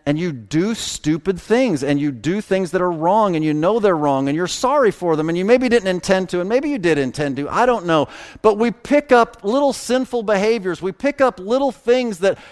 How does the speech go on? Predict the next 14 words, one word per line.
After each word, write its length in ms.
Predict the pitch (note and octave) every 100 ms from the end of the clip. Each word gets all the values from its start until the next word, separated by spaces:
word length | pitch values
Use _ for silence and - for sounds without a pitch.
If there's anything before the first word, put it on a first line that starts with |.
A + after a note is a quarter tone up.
| -
we 140 | G3 A#3
shouldn't 400 | - C4+ C4 G#3+
be 120 | B3
a 60 |
part 400 | A#3 - G#3+ B3+
of, 180 | G3+ D#3+
and 200 | D#3+ F#3
they 100 | G3+
cling 600 | G3 - A3+ C#4+ C4 G3
to 220 | - F#3+
our 160 | E3 D#3
feet. 420 | - F#3 D3 - _ _ _ _ _ _ _ _ _ _ _ _ _ _ _ _ _ -
Our 140 | D3+
feet 500 | D#3+ - A3 F3 -